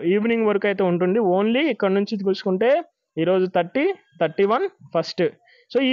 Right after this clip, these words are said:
త్రీ డేస్ మాత్రమే ఉంటుందన్నమాట. కామెంట్ సెక్షన్‌లో మన ఫామ్ గురించి ఒక ఫ్యూ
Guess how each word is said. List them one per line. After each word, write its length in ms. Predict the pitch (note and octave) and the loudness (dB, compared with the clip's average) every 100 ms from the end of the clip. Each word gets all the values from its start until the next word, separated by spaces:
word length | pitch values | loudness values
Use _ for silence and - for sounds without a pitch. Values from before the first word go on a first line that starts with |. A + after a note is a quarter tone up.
| A3+ | 0
త్రీ 180 | A#3+ B3 | 0 2
డేస్ 220 | C4 C4 | 2 2
మాత్రమే 440 | A#3+ A3+ A3+ A#3 F4+ G#4+ _ - - | 0 0 0 0 0 -4 _ -20 -6
ఉంటుందన్నమాట. 680 | F3 F#3 G3+ F#3+ F3+ E3+ F#3+ D4 _ _ - _ _ | -2 0 0 0 0 0 -2 -4 _ _ -20 _ _
కామెంట్ 420 | G#3+ B3+ C#4+ C#4+ | 0 2 0 0
సెక్షన్‌లో 460 | B3 - A3 G#3+ B3 A#3+ - _ _ _ _ | -2 0 0 2 2 0 -6 _ _ _ _
మన 260 | E3 F#3+ C4+ | -2 0 0
ఫామ్ 300 | C4+ B3+ A#3 | 2 2 2
గురించి 440 | G#3+ G3 F#3 A3 F3+ - - - - _ _ _ _ _ F3+ | 0 0 0 0 0 -4 -18 -20 -20 _ _ _ _ _ -6
ఒక 200 | G3 B3 F3 | 2 2 2
ఫ్యూ 260 | - B3 | 0 0